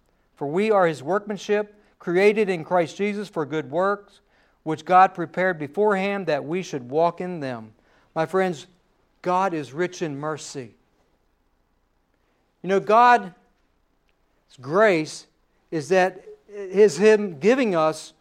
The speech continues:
what we don't deserve, and his mercy is him not giving us what we do deserve. We deserve death for our sins,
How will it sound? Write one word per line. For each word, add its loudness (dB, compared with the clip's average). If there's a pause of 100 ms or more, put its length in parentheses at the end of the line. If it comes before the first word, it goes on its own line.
(120)
what 2
we 2
don't 0
deserve, -4 (420)
and -4
his -4
mercy 0 (120)
is -6
him -2
not 4
giving 0
us -8 (440)
what -2
we -4
do -4
deserve. -12 (4000)
We -2
deserve -6
death -10 (140)
for -8
our -10
sins, -12